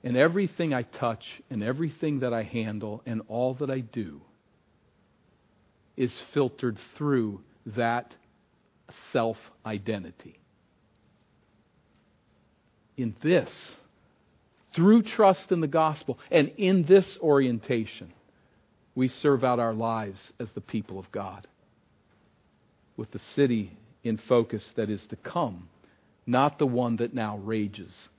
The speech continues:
against the King. Lord, we plead for help to this end. We need you. There's a lot of things we have to decide and think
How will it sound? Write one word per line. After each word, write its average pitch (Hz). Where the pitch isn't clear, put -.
against 98
the 107
King. 90
Lord, 127
we 123
plead 123
for 123
help 107
to 117
this 107
end. 107
We 113
need 113
you. 127
There's 113
a 110
lot 113
of 113
things 120
we 113
have 113
to -
decide 113
and 98
think 110